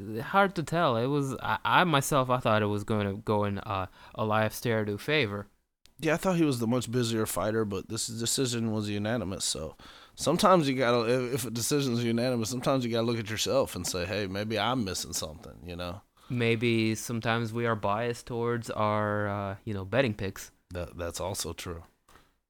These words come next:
Speaker 2: Sometimes you kinda count a little bit more for their punches than you do their opponents.
Speaker 1: Regardless, it was a competitive fight. It was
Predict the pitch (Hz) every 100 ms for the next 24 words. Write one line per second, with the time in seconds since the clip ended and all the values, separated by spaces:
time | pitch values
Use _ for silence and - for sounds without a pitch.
0 | _ - 107 92 95 92 90 - 92 87
1 | - 95 87 95 92 90 90 95 95 -
2 | 85 90 92 - - 95 92 87 87 87
3 | 90 87 90 87 85 80 90 90 85 -
4 | - - - _ - 165 180 254 147 135
5 | 135 139 147 190 196 190 190 170 160 151
6 | 131 127 - 107 127 165 _ _ 120 117
7 | 117 117 110 110 -